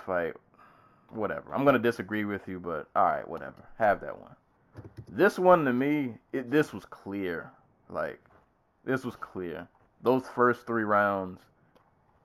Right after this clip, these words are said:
were definitely Reyes. I didn't think it was, like, they, they were competitive, but I feel pretty comfortable saying he won those. Eh,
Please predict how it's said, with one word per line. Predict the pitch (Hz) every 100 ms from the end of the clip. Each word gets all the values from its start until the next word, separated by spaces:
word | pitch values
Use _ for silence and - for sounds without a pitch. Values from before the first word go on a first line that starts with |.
| _ _ _
were | - 120
definitely | 104 107 101 98 92 78
Reyes. | 76 50 50 - - _
I | -
didn't | 95 110 104 95
think | 90 95 87
it | 92
was, | 80 82 82 87 _ _ _ _ _ _ _ _ _ -
like, | 156
they, | 180
they | 175 180
were | 170
competitive, | 165 117 - 175 151 120 107
but | 98 104 92 - _ _ _ _ _ _ _ _ _ _ _ _ _ _ _ _ _ -
I | 113
feel | - 151 135
pretty | - - 151 131
comfortable | - 127 113 104 95
saying | 92 95 92 92
he | 95 90
won | 90 90 90
those. | 87 87 90 - _
Eh, | -